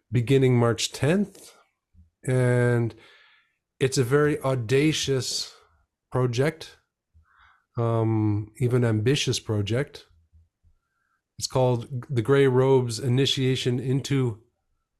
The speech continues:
a Global Digital Priesthood. Uh, I know you're the author of several, several books, and, uh, uh, The Social Singularity in two thousand eighteen, The Decentralists, um,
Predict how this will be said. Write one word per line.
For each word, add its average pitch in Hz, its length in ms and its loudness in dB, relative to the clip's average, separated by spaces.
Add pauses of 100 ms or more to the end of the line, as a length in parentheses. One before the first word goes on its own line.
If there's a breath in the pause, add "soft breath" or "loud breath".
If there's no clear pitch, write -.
a 113 80 0
Global 151 520 2
Digital 139 540 0
Priesthood. 98 720 -6 (720)
Uh, 131 200 -4
I 127 80 2
know 143 200 4
you're 135 260 4
the 127 160 -2
author 123 500 -2
of 110 260 -4 (140)
several, 113 640 0 (440 soft breath)
several 120 260 0
books, 120 640 -2
and, 117 840 2
uh, 113 280 0 (1000 soft breath)
uh, 127 200 0
The 110 120 0
Social 123 380 2
Singularity 123 720 2
in 120 140 0
two 113 100 -4
thousand 110 320 0
eighteen, 127 460 -2
The 117 80 0
Decentralists, 123 1040 -2 (320)
um, 98 400 0